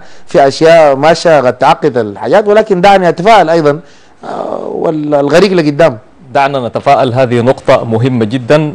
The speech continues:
Speaker 2: نغلق بها ملف هذه الحلقة من إشراقات الغد. لا أملك إلا وأن أتقدم إليكم بجزيل وجميل الشكر الأستاذ جمعة الوكيل، رئيس وفد المقدمة حركة تحرير السودان، آه، بقيادة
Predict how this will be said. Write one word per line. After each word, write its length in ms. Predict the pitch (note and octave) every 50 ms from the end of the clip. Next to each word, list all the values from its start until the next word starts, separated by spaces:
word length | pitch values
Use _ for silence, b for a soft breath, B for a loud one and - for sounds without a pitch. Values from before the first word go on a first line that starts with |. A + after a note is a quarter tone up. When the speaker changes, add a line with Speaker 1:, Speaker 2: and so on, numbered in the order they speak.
| - B2+
Speaker 2:
نغلق 300 | B2+ C3+ C3 B2+ A#2 A2
بها 260 | G#2 G#2 B2+ B2 A#2 A2
ملف 300 | A2 G#2 A2+ A2+ - C#3
هذه 160 | A#2 G#2+ A2
الحلقة 440 | G2 - - B2 A2+ - - B2 A2+
من 120 | A2+ G2+
إشراقات 460 | F#2+ - - A2 G2+ - - A#2+ A2+ - - - -
الغد. 500 | A#2+ G#2+ G2+ G2 B2 C3+ C3 A#2+ A2+ B2
لا 360 | A#2 F2+ E2+ G2+ A2+ A#2+ G2+
أملك 300 | B2 A2+ A2 G#2+ - -
إلا 160 | C3+ A#2 A2
وأن 180 | G2+ F2+ G#2+ A2
أتقدم 460 | F#2+ - A2 - A#2 G#2 A2+ G#2 G2
إليكم 380 | G#2 A#2 B2+ A#2+ - B2+ B2 A#2+ B B B B B B B B
بجزيل 460 | A2 B2 G#2+ G#2+ A#2 G#2 B2 D#3 D3+
وجميل 360 | C3+ A2 G2+ A2+ A2+ B2+ A#2+
الشكر 300 | A#2 - - B2+ - A#2
الأستاذ 360 | G#2+ G2 - - B2 A2+ G2+ G2+
جمعة 220 | B2 B2 G#2+ G#2
الوكيل، 460 | G#2+ G#2 G#2 - - C3+ C3+ B2 -
رئيس 280 | A#2 G2 A#2+ A#2+ - -
وفد 200 | A#2+ G#2+ G2+ A2+
المقدمة 460 | G#2+ G#2 G2 - C#3 A2+ G#2 A2 G#2
حركة 280 | - - A2+ G#2+ - -
تحرير 260 | - G2 - B2 A#2+ G#2+
السودان، 480 | G#2 - - A2 G2+ A2 A#2 A#2+ A#2+ A2+ B B B B B B
آه، 160 | A#2 A2+ G#2+ G#2
بقيادة 500 | G2 A2 - - A#2+ A#2+ A#2 G#2+ A2